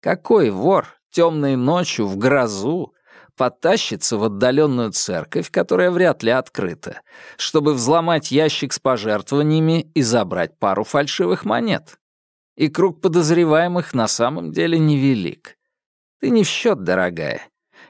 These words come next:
Конечно, в детективах тот, кто первым оказывается на месте убийства, всегда вызывает подозрения. Сюда, строго говоря, можно добавить священников. Но, думаю, в себе-то ты уверена.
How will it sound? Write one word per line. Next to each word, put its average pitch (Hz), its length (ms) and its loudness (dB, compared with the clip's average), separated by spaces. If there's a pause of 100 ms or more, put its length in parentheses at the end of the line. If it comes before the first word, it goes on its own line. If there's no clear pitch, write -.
Конечно, 165 460 0
в 131 40 0
детективах 151 720 0
тот, 160 220 0
кто - 180 0
первым 123 460 2
оказывается 120 640 0
на 120 100 2
месте 117 340 -2
убийства, 190 560 0
всегда 165 500 -2
вызывает 113 540 0
подозрения. 110 800 0
Сюда, - 340 0
строго 170 320 0
говоря, 143 440 4
можно 131 320 0
добавить 117 500 0
священников. - 1000 -6 (560)
Но, 127 120 -2
думаю, 175 440 2
в - 60 -4
себе-то 123 460 -2
ты 101 140 -2
уверена. 107 720 0